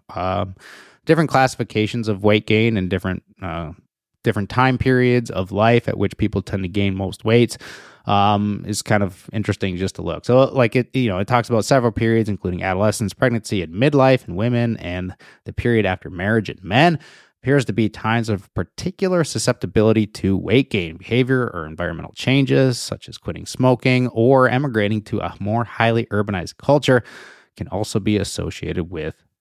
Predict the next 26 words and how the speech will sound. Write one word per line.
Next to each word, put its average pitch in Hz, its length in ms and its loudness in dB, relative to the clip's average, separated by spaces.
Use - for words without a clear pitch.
weight 104 260 -2
gain. - 240 -12
So 202 80 4
anyways, 117 420 2
that's 131 120 -12
kinda 117 220 0
interesting, 95 580 -4
uh, 98 340 0
'cause 135 280 2
e-, 151 160 0
especially 170 380 2
when 156 120 4
it 127 100 -2
comes 123 320 0
to 113 280 2
s-, - 300 -8
to 120 140 2
weight 117 340 2
loss 110 580 2
studies. 110 500 -2
So 110 200 2
weight 269 200 6
loss - 380 0
research 127 540 0
is 87 260 -14
tough. - 480 -4